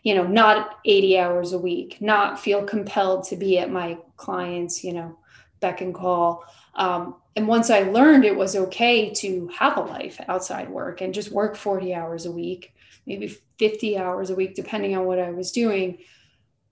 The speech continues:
that the process of working became much easier. So it was just kind of conditioning myself to accept the fact that I don't have to work this much in order to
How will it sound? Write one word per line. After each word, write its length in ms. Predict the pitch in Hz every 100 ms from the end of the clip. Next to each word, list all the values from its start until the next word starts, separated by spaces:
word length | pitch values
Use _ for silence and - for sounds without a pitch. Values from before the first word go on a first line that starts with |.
| _ 226
that 220 | 220 196
the 80 | 214
process 600 | - 233 220 220 226 220
of 160 | 190
working 640 | 185 202 208 202 208 190 185
became 420 | 190 - 190 185
much 240 | 180 -
easier. 520 | 185 - - - - - -
So 240 | - 196 208
it 60 |
was 280 | 214 214 214
just 140 | 262 -
kind 200 | 294 254
of 320 | 214 - -
conditioning 720 | - 220 208 226 240 208 190
myself 680 | 190 185 - 202 190 190 - _ _ - -
to 100 | - 190
accept 340 | - 226 226
the 80 | 208
fact 440 | - 190 175 175
that 400 | 190 175 - - _ _ _ _ _ -
I 60 |
don't 220 | 196 196 -
have 160 | 196
to 80 | -
work 320 | 185 240 247
this 200 | 254 -
much 640 | - - - - - - _
in 160 | - -
order 420 | 277 190 185 185
to 520 | 185 - 185 175 170